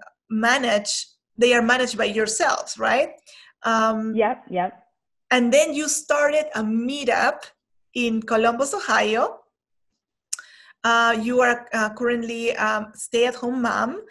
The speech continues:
Speaker 1: with your three-year-old daughter. In addition to real estate, Taylor is passionate about fitness and nutrition. She is a seventy-nine harder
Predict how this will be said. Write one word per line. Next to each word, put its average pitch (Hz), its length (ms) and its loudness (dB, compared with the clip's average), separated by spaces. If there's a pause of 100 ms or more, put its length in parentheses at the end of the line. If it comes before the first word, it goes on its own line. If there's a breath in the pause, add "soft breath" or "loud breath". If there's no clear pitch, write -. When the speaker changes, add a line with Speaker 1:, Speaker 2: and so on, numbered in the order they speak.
(280 loud breath)
Speaker 1:
with 214 200 -6
your 214 120 0
three-year-old 240 720 0
daughter. 214 540 -4 (460 soft breath)
In 233 140 0
addition 240 400 -2
to 294 100 -6
real 240 280 0
estate, 233 440 -2
Taylor 254 280 2
is 247 180 -4
passionate 240 480 -4
about 220 400 -2
fitness 254 400 -4
and 226 140 -4
nutrition. 220 600 -6 (380 loud breath)
She 269 300 -6
is 285 120 -6
a 262 60 0
seventy-nine 247 680 -2
harder 233 680 -2